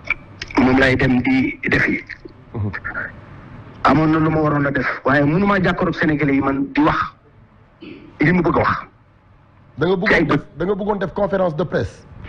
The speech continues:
Speaker 1: Waaye dama ko mujj bàyyi, ndax xool naa ba xool xam ne mënu ma jàkkaarloog Sénégalais yi di wax li ma bëgg a wax.
Speaker 2: D'accord. Lan
Speaker 1: Ma
Speaker 2: nga bëgg a
Speaker 1: sàkku
Speaker 2: wax?
Speaker 1: la, ma, ma sàkku la ko ci téléphone.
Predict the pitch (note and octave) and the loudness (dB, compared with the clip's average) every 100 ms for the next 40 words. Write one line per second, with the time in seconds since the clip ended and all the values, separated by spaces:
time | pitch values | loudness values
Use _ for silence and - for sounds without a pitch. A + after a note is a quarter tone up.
0 | - - - - B2 C3 C3+ C#3+ D3 D3 | -18 -20 -8 0 2 4 2 2 2 2
1 | D3+ C#3 G3 D4 - _ _ _ A#2 A#2 | 2 2 0 -2 -8 _ _ _ -4 0
2 | C3 B2+ E3+ D4+ - - _ - _ - | 2 2 2 -2 -8 -20 _ -20 _ -20
3 | - - - - - - - - C3 B2 | -20 -20 -20 -20 -20 -20 -10 0 0 2
4 | - - D3 C#3 C#3+ C#3+ C#3 C#3+ C3+ C3 | -2 0 2 4 2 2 0 0 0 0
5 | C#3 B2 C#3 D#3+ E3 E3 D3+ D3 - C#3+ | -2 -2 -2 0 2 0 0 0 0 0
6 | C3+ B2+ B2 C3+ C#3 B3+ - C#3 - - | 2 2 2 0 0 -2 -2 -2 -4 -4
7 | - - - - - - - - - - | -8 -12 -20 -20 -20 -20 -20 -20 -20 -20
8 | - - C3 B2 A2 F#2+ D3+ G3+ F#3 E3+ | -20 -6 -4 -2 -6 -2 0 2 2 2
9 | E3+ C#3 C#3 - - - - - - - | 2 0 -2 -8 -8 -2 -2 -2 -12 -10
10 | - - - C#3+ - D#3 D#3 D#3 D3+ E3 | -6 -6 -2 0 0 0 0 0 0 0
11 | D#3+ C#3 - | 0 -2 -6